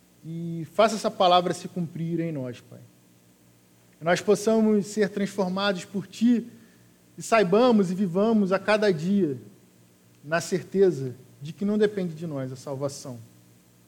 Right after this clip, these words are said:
mas depende de, do Senhor, Pai. Nos dê coragem, nos dê oportunidade para falar dessa boa notícia para as demais pessoas. Que o Senhor, em nome de Jesus,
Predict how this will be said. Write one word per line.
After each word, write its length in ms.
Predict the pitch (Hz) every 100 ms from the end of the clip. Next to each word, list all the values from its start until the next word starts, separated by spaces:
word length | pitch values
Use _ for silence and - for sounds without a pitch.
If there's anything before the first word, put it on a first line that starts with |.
| _ _
mas 160 | 135 139
depende 320 | 139 147 143 143
de, 260 | 135 143 139
do 120 | 147
Senhor, 380 | - 180 143 113 -
Pai. 140 | 113 113 - _ _ _ _ _ _
Nos 140 | 160 156
dê 100 | 196
coragem, 840 | 202 160 160 190 180 151 147 135 123 - _ _ -
nos 120 | 165
dê 80 | 202
oportunidade 960 | 208 208 - 208 160 147 190 196 170
para 160 | 170 175
falar 680 | - 165 170 196 160 - - _ _ _ _ -
dessa 380 | 135 190 208
boa 240 | 160 196 226
notícia 680 | 214 208 185 165 - 135 117 _ _ _ _ _ _ _ _
para 140 | 147
as 60 | 143
demais 300 | 147 143 143
pessoas. 520 | - 139 - 127 113 - - _ _ _ _ _ _ _ _ _
Que 80 | -
o 20 |
Senhor, 460 | 175 208 190 226 220
em 60 | 202
nome 220 | 208 202
de 140 | 185
Jesus, 680 | 185 180 160 233 208 - -